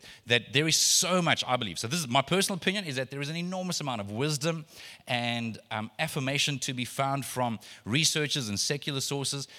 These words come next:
Uh, I think that in many ways people are kinda catching up with the truth that the Bible declares, and it's helping us to actually understand why, uh, some of these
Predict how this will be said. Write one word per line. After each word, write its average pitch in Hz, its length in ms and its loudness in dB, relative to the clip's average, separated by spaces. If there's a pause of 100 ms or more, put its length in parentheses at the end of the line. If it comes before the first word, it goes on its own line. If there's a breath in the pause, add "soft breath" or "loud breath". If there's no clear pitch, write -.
(220 loud breath)
Uh, 110 280 2 (200)
I 135 100 0
think 143 260 0
that 123 100 2
in 107 140 0
many 135 240 2
ways 120 240 0
people 117 200 -4
are 113 40 -2
kinda 117 180 -4
catching 117 420 -2
up 120 180 0
with 113 120 -6
the - 60 -10
truth 131 400 0
that 101 220 -2
the 107 60 0
Bible 113 360 0
declares, 120 500 -4
and 117 160 -6
it's 107 80 -6
helping 135 280 0
us 131 80 -2
to - 140 -8
actually - 280 -2
understand 131 720 0 (420 loud breath)
why, 117 640 4 (340 loud breath)
uh, 117 220 2
some 151 240 0
of 139 120 0
these 135 340 -2